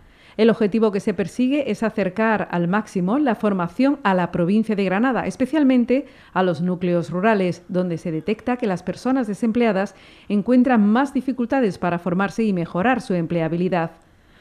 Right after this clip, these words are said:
Una de las principales características de esta orden de subvenciones es que se financia hasta el cien por cien de la programación presentada por las entidades beneficiarias,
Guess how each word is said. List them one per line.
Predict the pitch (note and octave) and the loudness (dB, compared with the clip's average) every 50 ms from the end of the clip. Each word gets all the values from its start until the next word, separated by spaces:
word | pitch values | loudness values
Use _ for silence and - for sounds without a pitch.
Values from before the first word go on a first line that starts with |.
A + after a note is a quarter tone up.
| - - - - | -20 -20 -4 0
Una | A#3+ C#4 D4 D#4 | 4 4 4 4
de | D4 D4 | 4 2
las | C#4 C4 - | 0 0 0
principales | B3+ B3+ A#3+ A#3+ - G#3+ - B3 B3+ A#3+ G#3 - - | 2 2 2 2 0 0 0 2 2 2 2 0 -2
características | - F#3+ F3 E3+ - - F#3+ G3 G#3+ G#3 - - G3+ - F3+ E3+ E3+ | -4 -4 -4 -4 -4 -2 -2 -2 -2 -4 -4 -6 -4 -2 -2 -2 -2
de | - F#3 | -2 -2
esta | G#3 G#3 - G#3 F#3+ | -2 -2 0 2 2
orden | G3+ G#3+ G#3 G3 F#3+ F3 | 4 4 2 2 0 0
de | E3 D#3+ | -2 -4
subvenciones | - - F3+ D#3+ E3+ D#3+ D#3+ - A3 G3+ G3 F#3+ G3+ - - - _ _ | -4 -4 -4 -4 -4 -4 -2 0 0 0 2 0 -2 -4 -8 -14 _ _
es | A3+ C4 B3+ C4 | 0 0 0 0
que | - C#4 B3+ | -4 -6 -2
se | - B3+ A#3 | -2 -2 -2
financia | - A3 G3 G#3+ A#3 B3+ B3 - C4 A#3+ A3 | -2 -2 -2 0 0 -2 -2 -2 -2 0 0
hasta | G3 - - F3 | -2 -2 -4 -6
el | E3 D3+ | -6 -4
cien | - A3+ A3+ | -2 -2 -2
por | A3 B3 A3 | 0 -2 -2
cien | - A#3 A3 G#3+ | -2 0 0 0
de | G3+ | 0
la | F#3 F3 F3 | 0 0 -2
programación | F#3+ F3+ E3 F3 E3+ E3 D3+ - - A3+ G3+ F#3+ G#3 G#3+ - | -2 -2 -2 -2 -4 -4 -2 0 2 2 2 0 -2 -4 -2
presentada | - C#4 C#4+ C4+ C#4 B3+ A3 G#3 - A3+ A3 G#3+ A3 A3 A3 | 0 0 0 0 0 -2 -2 -2 0 0 0 2 0 0 0
por | G#3+ F#3 F3 | -2 -2 -2
las | E3+ E3 - | -4 -4 -4
entidades | F#3 F3 D#3+ D#3+ D#3+ E3+ F3 F3+ F#3 F3+ D#3+ | -4 -4 -4 -2 -2 0 0 0 -2 -2 -4
beneficiarias, | F3+ E3 D#3+ D3 - D#3+ - A3 G#3+ G3 F#3 F3 E3 E3 - | -4 -4 -4 -6 -8 -2 0 2 2 4 2 0 -2 -4 -6